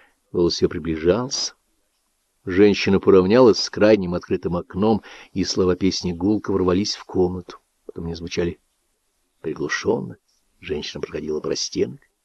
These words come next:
В этот час ты призналась, напевала она. Рядом с женщиной шел мужчина и обнимал ее за плечи. Им было хорошо вдвоем,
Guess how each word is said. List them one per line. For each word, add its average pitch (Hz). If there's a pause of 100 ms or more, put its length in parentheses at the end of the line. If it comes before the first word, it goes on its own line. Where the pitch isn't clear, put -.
(380)
В -
этот 190
час -
ты 151
призналась, 120
напевала 104
она. 101 (1040)
Рядом 120 (120)
с -
женщиной 90
шел 82
мужчина 135 (260)
и -
обнимал 80
ее 90
за 92
плечи. - (800)
Им 73
было 80
хорошо 117
вдвоем, 127